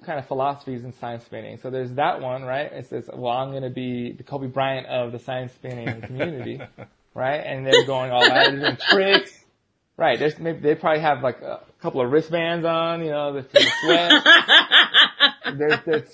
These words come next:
Speaker 1: stretching before, like, they're, this is, this is their Super Bowl, right? And then there was, I was part of the other faction where,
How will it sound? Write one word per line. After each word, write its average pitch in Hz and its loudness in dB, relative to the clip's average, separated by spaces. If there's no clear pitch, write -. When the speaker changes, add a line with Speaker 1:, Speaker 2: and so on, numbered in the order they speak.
Speaker 1:
stretching 180 -2
before, 175 -2
like, 143 -2
they're, 156 0
this 151 2
is, - 8
this 151 6
is 151 4
their 175 0
Super 180 -8
Bowl, 113 -4
right? 143 -6
And 165 -2
then 170 2
there 151 2
was, 143 0
I 160 6
was 185 4
part 185 4
of 156 2
the 147 0
other 185 2
faction 120 -2
where, 131 -2